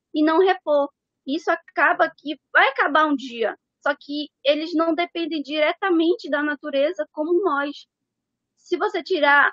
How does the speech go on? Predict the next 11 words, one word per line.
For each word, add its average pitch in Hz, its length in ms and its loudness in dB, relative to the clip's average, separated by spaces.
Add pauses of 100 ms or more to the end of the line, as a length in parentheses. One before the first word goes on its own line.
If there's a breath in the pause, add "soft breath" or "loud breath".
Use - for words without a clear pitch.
as 254 260 2
árvores, 269 520 0
os 294 100 -12
animais 349 460 2
vão 349 120 0
embora. 285 480 0 (300)
Se 294 160 -8
você 311 580 2 (440)
sujar 349 420 4
o 294 120 2
rio 302 360 -4